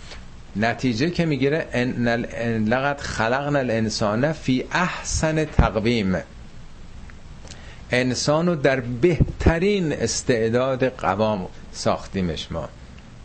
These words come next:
یعنی مقایسه بکنی با سرزمین‌ها و با گیاهان. بعد چی کارش کردیم؟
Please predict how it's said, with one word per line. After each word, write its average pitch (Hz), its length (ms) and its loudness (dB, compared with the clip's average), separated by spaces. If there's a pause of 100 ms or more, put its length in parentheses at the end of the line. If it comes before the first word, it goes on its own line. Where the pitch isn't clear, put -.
(280)
یعنی 95 140 0
مقایسه 98 480 2
بکنی 98 380 2
با 90 140 2
سرزمین‌ها 90 840 0
و 87 100 2
با 82 200 -2
گیاهان. 87 600 -2 (360)
بعد 123 200 0
چی 143 160 -2
کارش 151 320 -2
کردیم؟ 165 420 2